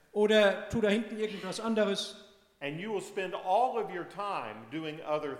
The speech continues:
Speaker 2: things and very little time sharing about Jesus.
Speaker 1: Und ihr werdet jede Menge damit Zeit verbringen, alles Mögliche tun, aber, zu tun, aber nur sehr wenig Zeit damit, Christus weiterzugeben.
Speaker 2: It's not that these other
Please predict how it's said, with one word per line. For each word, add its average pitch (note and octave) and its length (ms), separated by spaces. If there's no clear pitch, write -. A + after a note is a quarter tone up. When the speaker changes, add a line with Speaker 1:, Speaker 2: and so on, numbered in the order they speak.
Speaker 2:
things G#2 580
and C3 160
very C3 460
little G3+ 240
time G2+ 380
sharing A#2 440
about A2+ 340
Jesus. D3+ 520
Speaker 1:
Und F3 60
ihr F3 100
werdet A3+ 320
jede B3 180
Menge A#3 220
damit G#3+ 260
Zeit A#3 300
verbringen, A3+ 400
alles G#3 320
Mögliche A3+ 420
tun, A3+ 320
aber, G3 320
zu - 120
tun, A#3 300
aber G3+ 160
nur G#3 200
sehr E3+ 280
wenig A#3+ 420
Zeit F#3+ 260
damit, G3+ 360
Christus G3 720
weiterzugeben. D#3 880
Speaker 2:
It's - 180
not B3+ 240
that G#3 160
these F3 240
other D3+ 240